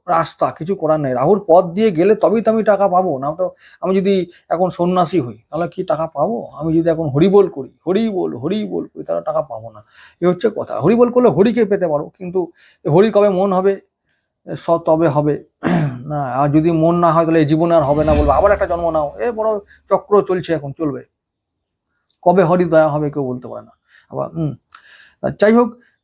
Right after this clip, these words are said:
যেটা বলছিলাম এবার, যে এই সপ্তাহটা যে সমস্ত গ্রহগুলো আছে, রবি আর বৃহস্পতি আমাদের আছে এখন, আহ, মানে চতুর্থভাবে, তাতে কি হচ্ছে, অনেকের ঋণ শোধ হচ্ছে, কেউ কেউ হোম লোন নিয়ে হোম করছে,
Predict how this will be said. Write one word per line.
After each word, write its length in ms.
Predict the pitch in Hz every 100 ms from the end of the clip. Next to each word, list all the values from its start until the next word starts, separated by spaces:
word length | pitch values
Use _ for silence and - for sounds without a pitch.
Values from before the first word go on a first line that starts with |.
| 190 175
যেটা 200 | 180 180
বলছিলাম 400 | 170 - 185 180
এবার, 220 | 175 208 -
যে 120 | 156
এই 100 | 160
সপ্তাহটা 680 | 165 165 175 175 175 175 165 _ _ _
যে 160 | 139 151
সমস্ত 340 | 170 165 156
গ্রহগুলো 520 | 165 143 151 156 160
আছে, 260 | 156 135 165
রবি 440 | 151 160 214 226
আর 200 | 208 180 170
বৃহস্পতি 640 | 165 160 170 165 147 139
আমাদের 340 | 151 147 151
আছে 240 | 143 147 156
এখন, 320 | 151 151 151 - _ _ _ _ -
আহ, 560 | 139 135 - 117 143
মানে 320 | 135 139 135 131 -
চতুর্থভাবে, 680 | 165 175 180 175 147 165 247 _ _ _ _
তাতে 200 | 170 180
কি 120 | 196
হচ্ছে, 400 | 214 202 220 214 - _ _
অনেকের 400 | 170 196 214 175
ঋণ 180 | 196 208
শোধ 260 | - 185
হচ্ছে, 440 | 165 165 185 175 175 _ _ _
কেউ 140 | 190 190
কেউ 180 | 202 180
হোম 240 | 143 180
লোন 180 | 196 190
নিয়ে 280 | 185 185 170
হোম 280 | 135 165 160
করছে, 480 | 175 - 175 170